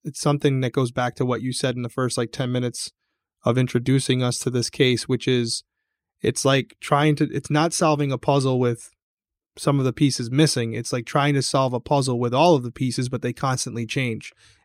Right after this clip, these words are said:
And what I mean by that is, as an investigator, you're trying to look at this case and evaluate the circumstances, which most of them are being delivered to you through people who are probably lying.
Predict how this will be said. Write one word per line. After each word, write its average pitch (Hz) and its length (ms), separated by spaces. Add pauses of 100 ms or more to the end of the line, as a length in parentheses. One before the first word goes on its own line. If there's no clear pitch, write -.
And 127 80
what 127 100
I 123 100
mean 165 260
by 127 180
that 120 180
is, 120 160
as 120 160
an 123 160
investigator, 123 840 (320)
you're 127 100
trying 151 320
to 139 100
look 147 200
at 131 100
this 131 160
case 127 420 (360)
and 127 140
evaluate 135 760 (800)
the 135 100
circumstances, 131 1000 (640)
which 139 320
most 147 340
of 143 120
them 131 200
are 123 140
being 127 560
delivered 139 480
to 131 100
you 123 180
through 123 180
people 160 360
who 127 120
are 123 80
probably 127 460
lying. 113 380